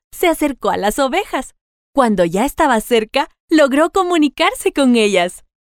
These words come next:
Al poco tiempo ya eran amigas.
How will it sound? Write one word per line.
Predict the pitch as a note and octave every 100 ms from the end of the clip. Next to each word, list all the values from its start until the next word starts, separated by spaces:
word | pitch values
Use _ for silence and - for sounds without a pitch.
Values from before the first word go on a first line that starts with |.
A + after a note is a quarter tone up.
| _ _
Al | - E3
poco | - E3 D3+ D#4+
tiempo | F4+ D#4 C#4 A#3+ D4+ F4 -
ya | A#3+ C#4 A3+
eran | G#3 G#3 F#3
amigas. | F3 F3+ F3 E3 E3 -